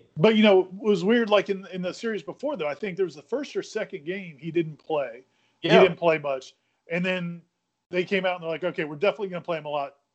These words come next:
Speaker 1: going forward." And they did, and they started winning. They kinda turned the series
Speaker 2: Yeah,
Speaker 1: around.
Speaker 2: do they, are they gonna do it again? Are they
Speaker 1: You
Speaker 2: gonna make
Speaker 1: hope.
Speaker 2: the same mistake? So, look, he's not a scorer. He's not a shooter. They, they, I think the Clippers set a record for the most forty percent three-point shooters on one team.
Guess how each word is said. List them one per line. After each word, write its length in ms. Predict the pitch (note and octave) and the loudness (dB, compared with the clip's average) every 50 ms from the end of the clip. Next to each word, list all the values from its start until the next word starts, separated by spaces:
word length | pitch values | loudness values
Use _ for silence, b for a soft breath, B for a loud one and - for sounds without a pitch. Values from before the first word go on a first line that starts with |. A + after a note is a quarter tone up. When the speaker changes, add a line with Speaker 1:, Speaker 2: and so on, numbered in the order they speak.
| _ _ _ _ - | _ _ _ _ -4
Speaker 1:
going 220 | F3+ E3+ D#3+ C#3+ | -4 -4 -4 -4
forward." 380 | - - F3+ D3+ B2+ A2+ B2 C#3 D3+ | -4 -4 -4 -4 -4 -8 -12 -16 -10
And 80 | D3+ D#3+ | -6 -6
they 80 | D#3+ | -2
did, 160 | D3 D#3+ A3 | 0 2 2
and 80 | A3+ E3+ | 2 0
they 60 | D#3 | -4
started 280 | C#3 - F3+ D#3+ D3 D3 | -4 -4 -4 -4 -4 -4
winning. 240 | D#3 G#3+ G3+ C#3+ A#2+ | -6 -8 -8 -8 -12
They 100 | B2 A#2 | -12 -10
kinda 180 | - E3 C#3+ | -8 -8 -6
turned 200 | C3+ - E3+ D3+ C3+ | -6 -6 -6 -6 -8
the 20 | |
series 300 | - - E3 D#3 D3+ C#3+ | -8 -6 -4 -4 0 2
Speaker 2:
Yeah, 120 | G#3+ B3+ B3 | 4 6 6
Speaker 1:
around. 80 | G3 F3 | 6 6
Speaker 2:
do 60 | F3 | 6
they, 180 | F3 F3+ E3+ E3 | 6 4 4 4
are 100 | D3+ E3+ | 4 4
they 120 | F#3 F#3 F3+ | 4 6 6
gonna 160 | G3 G3 F3 | 4 4 6
do 100 | D#3+ G3+ | 6 6
it 60 | G3 F#3 | 6 4
again? 420 | D#3 D3 F3 G3 A3+ C4 B3 A3 - | 4 4 4 4 4 4 2 -2 -2
Are 80 | F3 | 0
they 60 | E3 F3 | 2 4
Speaker 1:
You 120 | F3 G3 | 6 6
Speaker 2:
gonna 140 | F#3 E3 F3 | 8 8 8
make 100 | G#3 G3 | 6 6
Speaker 1:
hope. 120 | D#3 - | 4 -2
Speaker 2:
the 40 | - | -8
same 280 | - - - G3 G3 F#3+ | -6 -2 0 2 2 2
mistake? 440 | F3 - - G3 F3+ G3 F3+ E3+ | 0 2 2 0 0 0 -6 2
So, 180 | - B3 A#3 G#3+ | 6 8 8 8
look, 220 | G#3+ B3+ A#3+ - | 10 8 6 6
he's 220 | E3 G#3 A#3+ G3 G3 | 4 0 -6 -2 0
not 280 | A3+ A#3+ A#3+ A#3 - F3 | 2 4 4 4 2 0
a 40 | E3 | -6
scorer. 520 | - - - F3+ E3+ D#3+ D#3 E3+ F3 b b b b b b b | -8 -6 -4 0 0 0 0 -2 -4 b b b b b b b
He's 200 | - G#3+ G#3+ F3+ | -8 -8 -4 0
not 240 | G3+ G#3+ A3 A3 G#3+ | 2 4 4 4 4
a 40 | G3+ | 2
shooter. 380 | G#3+ - G#3 F#3+ F3 E3+ F3+ | 0 -2 -4 -2 0 -2 0
They, 240 | F3+ F3 F#3+ G3 F#3+ | 0 2 0 0 0
they, 440 | - D#3+ F3+ F#3+ G3 F#3 - - - _ _ - - | -2 -2 0 0 0 0 -4 -10 -18 _ _ -14 -6
I 80 | - D3+ | -6 -6
think 280 | C3+ C#3 B3 A#3+ G3+ | -4 -4 -8 -8 -6
the 80 | F3+ D#3 | -8 -4
Clippers 420 | - - G#3 G#3+ G#3+ E3+ D3 - | 2 2 2 2 2 -2 -6 0
set 140 | - F#3+ E3 | 2 2 2
a 40 | D3+ | 4
record 380 | C3+ C3 E3 F3 E3+ D#3 C3+ A#2+ | 4 4 4 2 2 -2 -8 -8
for 80 | C#3+ | -8
the 60 | C3 | -4
most 280 | B2+ C#3 D3+ D#3 D3+ - | 0 0 0 0 0 -4
forty 220 | - D#3 D#3 D#3 | -4 -2 -2 -2
percent 400 | D#3 - C3+ B2+ - D#3+ D3+ C#3 | -4 -6 -10 -6 -4 -4 -4 -4
three-point 400 | - C#3+ C#3+ C#3 - C#3 C3 A#2+ | -6 -10 -10 -4 -2 -2 -2 -2
shooters 300 | - - C#3+ C3 B2+ A#2 | -4 -6 -4 -4 -2 -2
on 80 | B2 B2 | -2 -2
one 180 | B2 B2 C3 B2+ | 0 0 0 0
team. 380 | A#2+ C3 C#3 D3+ D#3 D#3 D3+ | -2 -4 -2 -2 -2 -4 -6